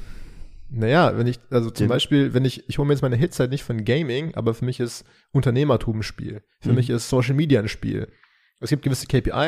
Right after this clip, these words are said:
Speaker 1: Is, es gibt gewisse Quests, es gibt Level-Ups. Das ist ja nicht anders, das ist ja komplett durchgamified, das ganze Ding.
Speaker 2: Thema.
Speaker 1: Und lieber hole ich mir meinen Dopamin von einem Kunden-Close, als von, ich habe mir jetzt irgendwie so einen neuen Skin bei irgendeinem Game. Digga, ich habe seit Jahren nichts mehr gespielt, aber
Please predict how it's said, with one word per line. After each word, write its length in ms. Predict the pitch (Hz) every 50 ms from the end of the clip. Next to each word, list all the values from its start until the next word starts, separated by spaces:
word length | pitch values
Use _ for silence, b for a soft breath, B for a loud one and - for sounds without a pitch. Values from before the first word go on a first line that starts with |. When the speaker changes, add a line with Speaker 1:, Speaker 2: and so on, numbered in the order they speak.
| 175 175
Speaker 1:
Is, 220 | 175 - - - b b b b b b b
es 80 | - -
gibt 120 | 131 -
gewisse 200 | 120 117 107 104
Quests, 400 | - - - 165 175 175 - -
es 80 | - -
gibt 140 | 120 117
Level-Ups. 640 | 117 113 110 113 - 139 156 165 - - - - - _ _ _ _ _ _ _ _ -
Das 80 | -
ist 60 | 113
ja 60 | 139 139
nicht 160 | 147 - -
anders, 200 | 156 170 151 123
das 80 | 113
ist 60 | - 131
ja 40 | 135
komplett 280 | 147 143 135 - -
durchgamified, 580 | 147 151 - - 117 113 117 113 101 - 101 104
das 120 | 107 -
ganze 200 | - 113 104 104
Ding. 280 | 104 107 107 113 147 240 - - - - - -
Speaker 2:
Thema. 160 | - - - 131
Speaker 1:
Und 140 | 120 113 123
lieber 160 | 170 170 175
hole 160 | 160 160 160 160
ich 80 | -
mir 80 | 160 147
meinen 180 | 131 127 131
Dopamin 560 | 117 156 - - 151 135 135 139 143 143 147 143 b b b
von 180 | b - - 131
einem 100 | 131 -
Kunden-Close, 880 | - 202 220 - - 147 - - 123 117 117 131 151 180 220 - - - b b b
als 260 | b 123 135 131 -
von, 380 | - - 139 139 139 143 147 143 B B B B
ich 140 | B 120 -
habe 100 | 139 151
mir 80 | 147 147
jetzt 200 | 139 135 - -
irgendwie 280 | 139 143 143 143 135
so 80 | 123 135
einen 60 | 131
neuen 200 | 131 127 131 135
Skin 400 | - - - - - 165 175 170
bei 120 | 131 127
irgendeinem 360 | 123 123 127 127 127 123 123 113
Game. 400 | 135 143 156 131 107 104 101 - -
Digga, 140 | 147 147 123
ich 80 | - -
habe 80 | -
seit 140 | - 113 113
Jahren 260 | 107 110 143 143 151 139
nichts 160 | 135 - -
mehr 100 | 123 117
gespielt, 480 | 123 117 - - 127 143 180 262 - - _ _ _ _ _ _
aber 320 | - 127 131 127 123 127